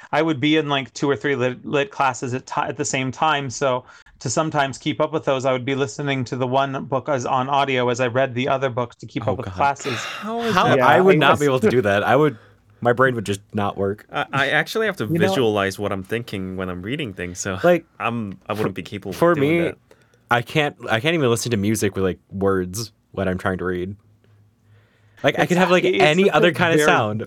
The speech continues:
Speaker 2: but I can't
Speaker 1: difficult thing.
Speaker 2: have other words talking to me
Speaker 3: Hmm.
Speaker 2: when I'm trying to <laughs> read something. 'Cause I just
Speaker 1: I
Speaker 2: tone it
Speaker 1: can
Speaker 2: out.
Speaker 1: totally understand. I, I don't even know if I could do it very well anymore, but I just, it was the only way I could keep up at the time. So, I mean, you know, good, good things to listen to are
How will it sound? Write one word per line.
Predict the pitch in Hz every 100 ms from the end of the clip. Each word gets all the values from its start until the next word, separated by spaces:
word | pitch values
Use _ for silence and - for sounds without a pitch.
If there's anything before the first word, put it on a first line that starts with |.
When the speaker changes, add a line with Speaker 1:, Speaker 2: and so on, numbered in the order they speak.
| 117
Speaker 2:
but | 123
I |
can't | 120 147 127
Speaker 1:
difficult | 135 110
thing. | 120
Speaker 2:
have | -
other | 120 123
words | 107 117 107 98
talking | - 127 120 110
to | 101
me | 101 98 104 - -
Speaker 3:
Hmm. | 101 92 92 _ _ _
Speaker 2:
when | 107
I'm | 104
trying | 101 113 104
to | 104
<laughs> | 123
read | 107
something. | - - 95 - 120 - - - _ _ _ _ _ _
'Cause | -
I | 135
just | 127 - 135
Speaker 1:
I |
Speaker 2:
tone |
it | 123
Speaker 1:
can | 107
Speaker 2:
out. | 104
Speaker 1:
totally | 156 170
understand. | 160 131 - 147 147 131 -
I, | 147 -
I | 147
don't | 180
even | 226 147
know | 147
if | 151 147
I |
could | 131 135
do | 131
it | 143
very | 127 131
well | 120 123 127
anymore, | 117 113 113 143 185 131 117
but | - 131 -
I | 131
just, | 123 120 -
it | 147
was | 139
the | 139
only | 160
way | 156 139
I |
could | - 120
keep | 139 120
up | 139
at | -
the | 156
time. | - 127 113
So, | 113 - 120
I |
mean, | 117 120 117 117 _ - -
you | 165
know, | 139
good, | 139 202 175
good | 247
things | 247 269 247
to | -
listen | 180 175 208
to | - 156
are | 139